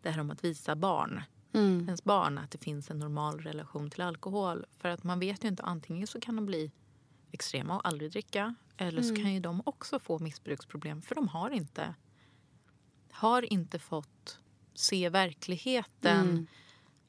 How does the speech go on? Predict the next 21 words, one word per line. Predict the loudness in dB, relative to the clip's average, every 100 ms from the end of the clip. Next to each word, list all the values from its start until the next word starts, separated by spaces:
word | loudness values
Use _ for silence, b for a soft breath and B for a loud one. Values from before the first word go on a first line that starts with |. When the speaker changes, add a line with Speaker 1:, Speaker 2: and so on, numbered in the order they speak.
| -4
Speaker 1:
att | -4 -4 -10 -4
okej, | -2 0 0 0 -2 -10 _ _ 6
ja, | 6 6 -2 -8
nu | 2 4 4
tog | 2
ni | 2 2
en | -2
öl | -2 -4
till, | -4 -4 -4 -8 -12
till | -2 6
lunch. | 6 4 -4 -8 -10 -12 _ b b b b b
Ja, | -2 0 0
okej. | -2 -6 -8 -10 -16 -20 _
Och | 2 6
nu | 4 2
tog | 0
ni | 0
en | 0
öl | -2 -2
till | 4
middag. | 6 4 2 -2